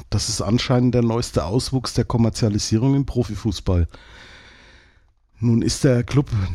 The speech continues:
wahrlich nicht der einzige Verein, der sich mit diesem Rhythmus abfinden muss, denn auch Schalke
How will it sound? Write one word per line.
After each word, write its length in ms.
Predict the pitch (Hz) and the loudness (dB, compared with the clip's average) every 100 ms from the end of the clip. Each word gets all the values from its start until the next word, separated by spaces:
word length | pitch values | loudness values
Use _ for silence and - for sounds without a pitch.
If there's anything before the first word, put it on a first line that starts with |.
| - | -8
wahrlich 460 | - 92 110 131 131 | -2 0 2 2 2
nicht 180 | 117 - | 2 2
der 80 | |
einzige 380 | 90 135 135 113 | 2 2 2 0
Verein, 360 | - 87 95 101 | 0 0 2 2
der 140 | 104 | 2
sich 160 | 98 98 | 0 0
mit 180 | 107 104 | 0 0
diesem 200 | 107 101 | 0 0
Rhythmus 420 | 104 - 110 - | 0 0 0 0
abfinden 560 | - - - 110 87 | -4 -2 0 2 2
muss, 320 | 92 113 - - | 0 0 -2 -2
denn 220 | 98 - | -2 -2
auch 160 | 92 | -4
Schalke 520 | - - 87 98 131 | -2 0 0 2 2